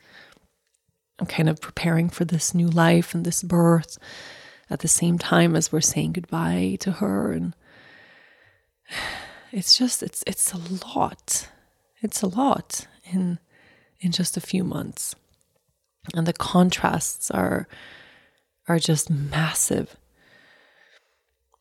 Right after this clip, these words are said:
And at the same time, you know, I, I, I really feel like we are walking this path now of, <sighs> of, of,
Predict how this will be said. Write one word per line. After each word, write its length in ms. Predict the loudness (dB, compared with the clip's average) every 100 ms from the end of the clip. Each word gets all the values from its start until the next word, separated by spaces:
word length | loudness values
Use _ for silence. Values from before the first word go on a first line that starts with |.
| _ _ -2
And 140 | 2
at 80 | 4
the 60 | 4
same 300 | 6 6 4
time, 720 | 4 6 8 8 6 2 -2 -8 _ _ _ _ _ _ _ _ -18 -6
you 80 |
know, 180 | -2 0
I, 240 | 0 -2 -2
I, 140 | -2 2
I 60 | 4
really 300 | 6 6 4
feel 300 | 2 2 4
like 220 | 2 2
we 140 | 2
are 100 | 2
walking 380 | 4 2 2 0
this 220 | 0 -2 -4
path 400 | -4 -4 -4 -4
now 340 | 0 2 0 0
of, 320 | 0 0 -4 -12 -20 -20 -20 -20 _ _ -10
<sighs> 540 | -6 -6 -8 -14 -10
of, 220 | -10 -10 -6
of, 240 | -6 -6